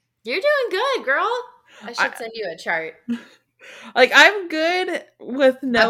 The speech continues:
Speaker 1: bet there's a Schoolhouse Rock video somewhere
Speaker 2: It has to
Speaker 1: of
Speaker 2: be.
Speaker 1: Roman <laughs> numerals.
Speaker 2: I hope so. I, I'm basically going off of remembering at what order we're in,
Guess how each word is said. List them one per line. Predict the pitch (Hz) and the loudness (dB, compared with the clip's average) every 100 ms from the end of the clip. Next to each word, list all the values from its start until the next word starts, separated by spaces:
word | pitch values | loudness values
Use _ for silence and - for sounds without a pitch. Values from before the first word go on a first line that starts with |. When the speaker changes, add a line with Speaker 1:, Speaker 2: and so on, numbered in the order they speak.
| 202 | 4
Speaker 1:
bet | |
there's | 254 311 | 2 0
a | 285 - | -2 -8
Schoolhouse | - 226 247 247 202 208 | -4 -2 0 0 -2 -4
Rock | 175 165 196 - 170 | -6 -2 -2 -6 -8
video | 185 190 170 | -6 -4 -6
somewhere | 170 - 170 175 - | -8 -8 -8 -6 -4
Speaker 2:
It | |
has | 180 180 170 | -2 -2 -2
to | 170 | -6
Speaker 1:
of | 160 | -6
Speaker 2:
be. | 156 180 _ _ _ _ - | -8 -10 _ _ _ _ -8
Speaker 1:
Roman | 202 208 208 233 | -4 -2 -4 -2
<laughs> | |
numerals. | 247 262 285 - - 392 - 508 - 480 - - - | -2 0 -2 0 0 0 0 0 0 -6 -6 -12 -4
Speaker 2:
I | 208 | -2
hope | 202 175 | 0 -2
so. | - 107 107 - _ _ _ _ _ | -6 -8 -8 -10 _ _ _ _ _
I, | 240 254 | 4 4
I'm | 214 233 240 | 6 4 4
basically | 262 311 359 320 294 | 2 0 -4 -6 -4
going | 208 196 196 | -2 -2 -2
off | 170 180 180 | -2 -4 -6
of | 180 | -6
remembering | 180 165 147 170 180 165 | -4 -4 -4 0 0 2
at | 160 165 | -2 0
what | 156 - | -4 -2
order | 170 165 202 | -2 -2 -4
we're | 196 190 170 | -4 -4 -4
in, | 208 226 | -4 -6